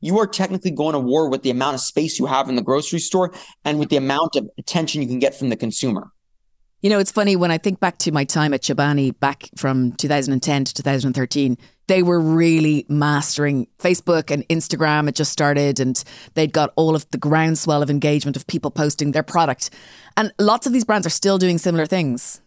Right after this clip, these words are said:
Speaker 2: I'm not saying Chobani's only doing that, but lots of these brands are still thinking in the same way. Nestle thinks that way. "Let's just post a picture and let's try and get an agency to do a reel." You guys don't get agencies to do a reel or some kind of Fiverr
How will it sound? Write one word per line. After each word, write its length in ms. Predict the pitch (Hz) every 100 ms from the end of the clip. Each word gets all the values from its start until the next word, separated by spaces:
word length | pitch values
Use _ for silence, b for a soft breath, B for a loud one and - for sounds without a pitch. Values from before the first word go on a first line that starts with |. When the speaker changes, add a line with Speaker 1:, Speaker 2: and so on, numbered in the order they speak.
| _
Speaker 2:
I'm 100 | 151
not 140 | 165 -
saying 240 | 160 151
Chobani's 360 | 123 160 165 160
only 260 | 156 160
doing 280 | 147 160 156
that, 220 | 120 147 -
but 160 | 170 -
lots 320 | 175 185 -
of 60 | 165
these 160 | 175
brands 180 | 160 165
are 60 | 135
still 340 | - - 202
thinking 380 | 190 202 185 165
in 80 | 156
the 60 |
same 220 | 151 156 147
way. 220 | 135 127
Nestle 460 | 170 202 - 160
thinks 260 | 139 143 123
that 220 | 135 -
way. 240 | 127 123 120 _
"Let's 180 | 151 160
just 200 | - -
post 200 | 160 160
a 40 | -
picture 400 | 156 - 147 143
and 100 | 147
let's 160 | -
try 140 | - 151
and 100 | - B -
get 120 | 165
an 100 | 170
agency 440 | 180 170 170 170
to 100 | 156
do 160 | 165 175
a 20 |
reel." 240 | 175 156
You 160 | 160 214
guys 200 | 269 262
don't 180 | 240 220
get 180 | 190 -
agencies 680 | 147 190 190 170 143 131 -
to 340 | - 143 135 -
do 120 | 165 156
a 40 |
reel 380 | 147 160 135 -
or 240 | 143 147 B B B B -
some 360 | - 156 151 B B -
kind 200 | 156 147
of 140 | 131
Fiverr 640 | - - 165 165 160 151